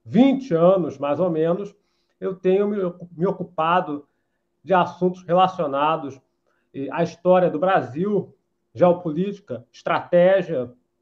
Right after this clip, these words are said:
questões de interesse nacional. E venho buscando, né, nesses últimos anos, né, sou católico, né, acredito que muito, todos aqui que estão escutando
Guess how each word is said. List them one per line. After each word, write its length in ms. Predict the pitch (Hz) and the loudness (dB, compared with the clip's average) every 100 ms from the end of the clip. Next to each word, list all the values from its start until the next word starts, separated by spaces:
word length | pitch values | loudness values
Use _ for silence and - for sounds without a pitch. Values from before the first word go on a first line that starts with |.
| _ _ _ _ _ | _ _ _ _ _
questões 480 | - 170 - 180 196 | -6 -4 -2 -2 0
de 100 | 180 | -2
interesse 480 | 175 175 151 175 175 | -4 -2 0 -2 -2
nacional. 720 | 180 - 185 139 98 98 _ _ _ _ _ _ 127 117 _ _ _ _ _ _ _ _ - | -4 -2 -4 -4 -6 -10 _ _ _ _ _ _ _ -20 _ _ _ _ _ _ _ _ -6
E 120 | 226 | 4
venho 260 | 226 294 | 6 6
buscando, 720 | 294 285 - 202 233 226 127 120 - | 2 -4 -2 0 0 0 -8 -12 -18
né, 360 | 139 151 135 131 | -16 -16 -16 -8
nesses 320 | 170 175 156 | -6 -6 -8
últimos 460 | 165 175 196 151 | -8 -4 -2 0
anos, 340 | 160 214 175 - _ | 0 0 -4 -14 _
né, 180 | 139 131 - | -16 -16 -14
sou 160 | - 202 | -6 0
católico, 800 | 196 165 180 190 175 - 117 - _ _ _ | 2 2 4 6 4 -2 -14 -14 _ _ _
né, 140 | 123 131 | -16 -10
acredito 480 | 147 175 151 202 - | -4 -2 -2 -4 -2
que 80 | |
muito, 240 | 170 220 - | -2 -2 -2
todos 300 | 226 226 170 | 0 2 2
aqui 200 | - 180 | -2 -8
que 120 | 165 | -6
estão 180 | - 180 | 0 0
escutando 640 | 175 147 170 170 123 117 | -2 -4 4 4 2 -6